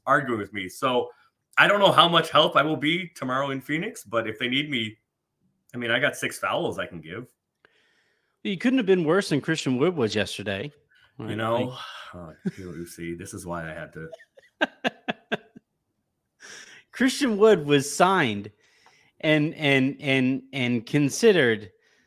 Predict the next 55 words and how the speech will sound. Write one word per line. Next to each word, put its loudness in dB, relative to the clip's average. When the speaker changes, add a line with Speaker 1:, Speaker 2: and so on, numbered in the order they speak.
Speaker 2:
the 0
A 4
D -2
replacement -2
on 2
those 0
games 0
that -4
A 2
D 0
isn't -4
able 0
to -4
go. 4
He -4
played -2
twenty-two 2
minutes 0
yesterday, 0
Speaker 1:
Yep. -4
Speaker 2:
had 2
one 2
field 0
goal 2
attempt -4
and, -2
uh, 4
Speaker 1:
Yep. -14
Speaker 2:
two 0
free -2
throws, 0
missed -2
all 6
three 0
of 0
those. 2
Speaker 1:
Yep. -12
Speaker 2:
And, 2
Speaker 1:
I 4
know 4
that's 8
as 4
many 8
Speaker 2:
um, 0
Speaker 1:
points 4
as -4
you 2
and 4
I 6
had, -2
if -12
my -4
math -2
is -12
right. -10